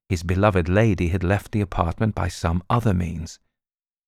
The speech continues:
The windows were out of the question, as they were too high,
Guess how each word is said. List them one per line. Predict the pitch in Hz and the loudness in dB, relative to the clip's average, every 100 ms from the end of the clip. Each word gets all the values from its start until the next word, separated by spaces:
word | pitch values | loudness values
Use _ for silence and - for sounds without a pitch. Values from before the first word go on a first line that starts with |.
| - | -2
The | 95 | 4
windows | 120 110 87 82 85 | 6 6 6 2 -2
were | 101 | -4
out | 95 92 | -2 -2
of | - | -4
the | 87 | -4
question, | - 95 - 165 190 | -2 -2 -2 -2 0
as | 92 | -2
they | 95 | -2
were | 90 | -4
too | - 135 | -2 -2
high, | 113 131 117 92 85 | -2 0 2 2 0